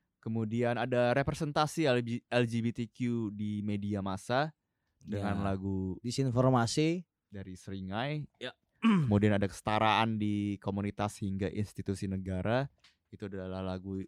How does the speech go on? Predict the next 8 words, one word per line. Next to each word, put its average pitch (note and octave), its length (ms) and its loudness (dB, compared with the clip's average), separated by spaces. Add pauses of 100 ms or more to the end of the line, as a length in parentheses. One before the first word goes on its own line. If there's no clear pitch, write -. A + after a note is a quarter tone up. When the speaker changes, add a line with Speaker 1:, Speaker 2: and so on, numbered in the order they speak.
Speaker 1:
kita F#2+ 380 -2
sematkan G2 400 -6
lagu F#2+ 300 -4
Straight G#2 260 -8
Answer. G#2+ 540 -4
Speaker 2:
Hantam G#4+ 560 8
prasangka A4 800 10
buruk. A#4+ 1040 12